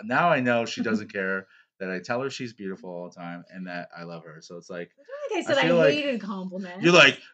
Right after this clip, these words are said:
Speaker 1: "It just becomes meaningless. If you say every day you love someone," you looked at me in my face, my face, a very affectionate man who gives you affection since the first day we met each other, that, that saying love to you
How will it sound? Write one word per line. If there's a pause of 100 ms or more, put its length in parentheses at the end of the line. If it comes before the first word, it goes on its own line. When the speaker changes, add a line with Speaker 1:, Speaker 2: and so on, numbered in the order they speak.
Speaker 1:
"It
just
becomes
meaningless.
If
you
say
every
day
you
love
someone," (360)
you
looked
at
me
in
my
face, (300)
my
face,
a
very
affectionate
man (440)
who
gives
you
affection
since
the
first
day
we
met
each
other, (340)
that, (480)
that (260)
saying
love
to
you